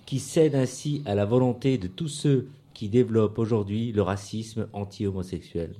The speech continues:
Au moment où le pays entier s'est élevé contre la recrudescence des racismes, le Sénat vient de donner raison aux groupes fascistes qui, comme le Renouveau français, font aujourd'hui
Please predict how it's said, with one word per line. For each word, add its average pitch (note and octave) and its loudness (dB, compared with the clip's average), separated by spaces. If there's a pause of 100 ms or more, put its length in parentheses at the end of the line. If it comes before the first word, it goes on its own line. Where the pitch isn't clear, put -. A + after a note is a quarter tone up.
(720)
Au C3 4
moment D#3 6 (180)
où B2+ 4
le B2+ 10
pays D3+ 6
entier C#3+ 2
s'est - 2
élevé B2 2 (280)
contre B2 0
la G#2 0 (680)
recrudescence C3 0
des F#2+ 2
racismes, C3+ -4 (320)
le G#2+ 0
Sénat A#2+ 0 (240)
vient A2+ 2
de G#2+ 0
donner G#2+ 2
raison G2+ 0 (100)
aux G#2 -2
groupes F#2+ -6
fascistes G2+ -4 (400)
qui, G2+ -14
comme B2 2 (220)
le G2+ 4
Renouveau G#2 2
français, G2 -4 (320)
font B2 -4
aujourd'hui G#2+ 0